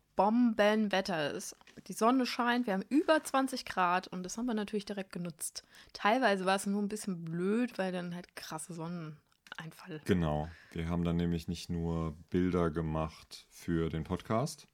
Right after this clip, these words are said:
Speaker 2: sondern auch für mein feines kleines Musikprojektchen, was ja demnächst an den Start geht.
Speaker 1: Ganz genau. Und da brauchte René relativ kurzfristig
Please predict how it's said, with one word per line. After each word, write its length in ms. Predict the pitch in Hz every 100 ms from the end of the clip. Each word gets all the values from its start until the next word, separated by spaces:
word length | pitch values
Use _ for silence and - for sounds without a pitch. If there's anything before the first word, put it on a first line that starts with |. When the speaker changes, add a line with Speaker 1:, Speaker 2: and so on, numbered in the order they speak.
| _ _ _ _ _ _ - - -
Speaker 2:
sondern 500 | - 92 98 98 95
auch 200 | 92 -
für 200 | - 87
mein 400 | 85 82 123 127 -
feines 540 | - 82 82 80 -
kleines 500 | - 85 82 82 -
Musikprojektchen, 1080 | 90 85 110 - 90 82 80 - - 82 82 - _ _ _ -
was 280 | 90 85 -
ja 340 | 87 85 82 - _ _ 107
demnächst 280 | 113 135
an 80 | -
den 100 | 123
Start 300 | - 85 76
geht. 220 | 73 - - - - _ -
Speaker 1:
Ganz 200 | 196 202
genau. 280 | 247 220 175 170 _ _ _ - _ - _ _ -
Und 340 | 190 185 - - - -
da 120 | 180
brauchte 320 | - 190 196
René 420 | 196 180 185 185 185
relativ 500 | 185 185 - 175 -
kurzfristig 1000 | 269 269 - - 233 - 208 214 -